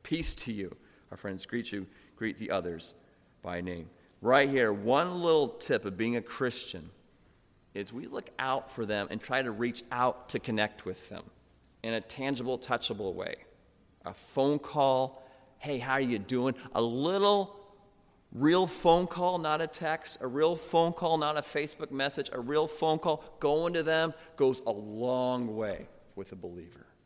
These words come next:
Leaders, greet them by name. We go out to them. No one noticed when I didn't go to church anymore. No one knows I don't go.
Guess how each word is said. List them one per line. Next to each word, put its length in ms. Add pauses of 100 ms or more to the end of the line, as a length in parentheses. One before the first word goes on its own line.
(1200)
Leaders, 760 (160)
greet 280
them 140
by 220
name. 380 (240)
We 160
go 260
out 540
to 160
them. 440 (2250)
No 240
one 260
noticed 520 (220)
when 200
I 140
didn't 260
go 160
to 80
church 380
anymore. 720 (240)
No 160
one 180
knows 240
I 160
don't 180
go. 600